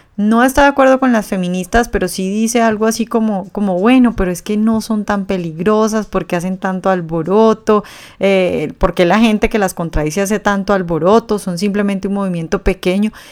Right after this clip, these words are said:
¿Es de verdad algo importante o, o, o tú crees que, que tiene razón alguna gente cuando dice, "No,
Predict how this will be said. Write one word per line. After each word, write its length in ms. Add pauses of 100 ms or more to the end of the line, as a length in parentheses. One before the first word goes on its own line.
(160)
¿Es 200
de 100
verdad 480
algo 360
importante 720
o, 60
o, 540
o 60
tú 160
crees 300
que, 240
que 160
tiene 300
razón 280
alguna 300
gente 240
cuando 240
dice, 220
"No, 240